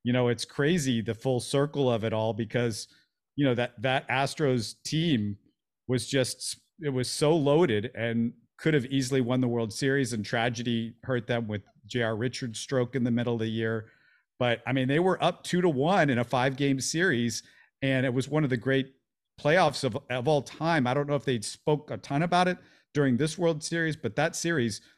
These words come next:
the last four games, four out of the last five games, or four of the five games period, were decided in extra innings. And the Astros, of course, lost the last one at the Astrodome in extra innings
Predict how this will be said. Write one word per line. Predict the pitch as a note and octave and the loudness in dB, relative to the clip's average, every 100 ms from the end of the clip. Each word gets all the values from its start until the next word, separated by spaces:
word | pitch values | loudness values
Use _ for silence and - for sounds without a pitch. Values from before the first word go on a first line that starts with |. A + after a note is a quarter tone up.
| _ | _
the | A#2 | -2
last | C3+ C3+ - - _ - | 0 0 -2 -14 _ 0
four | D#3 F3 E3 | 2 4 4
games, | C#3+ D3+ A#2+ D#2+ - | 2 2 2 -4 -10
four | - C#3+ E3 | -2 2 4
out | D3 C3 - _ | 2 0 -10 _
of | B2 A2+ | -8 -2
the | |
last | B2 C3 C3+ - | 0 0 -2 -2
five | C#3 C3+ C3+ B2+ - - | 0 2 0 -4 -10 0
games, | C3+ A#2 G#2+ | 2 2 -2
or | G#2+ | -4
four | - D3+ | 0 0
of | |
the | B2+ | 2
five | C3+ C3 | 2 0
games | B2 A2+ - | 2 -2 -2
period, | - F3 C3 G#2 A2 - _ - | -2 0 0 -2 -8 -16 _ -4
were | B2+ A#2+ | 0 0
decided | G#2+ C3 - C3+ C3 | -2 -4 0 2 2
in | A#2+ B2 | 0 0
extra | B2+ - A2 | -2 -2 -2
innings. | D3+ G2 - - - _ _ _ _ - | 0 -2 -6 -20 -20 _ _ _ _ -8
And | A2+ G#2+ A#2 | -6 -6 -4
the | A#2 | -2
Astros, | A#2+ B2 C#3 A2+ | 0 0 0 -2
of | A2 | -2
course, | A#2+ G#2+ | -2 -2
lost | B2+ A#2 A#2 | -2 -2 -2
the | |
last | A2+ A#2 A#2+ | -2 0 -2
one | B2+ A2 | -2 -4
at | A2 A#2 | -2 -4
the | A#2 | -2
Astrodome | A2 A#2+ - G#2+ G#2 | -2 -2 -4 -6 -4
in | G#2 | -4
extra | G#2+ G#2 A2 A2+ | -4 -6 -6 -4
innings | A2+ F#2 - | -6 -8 -14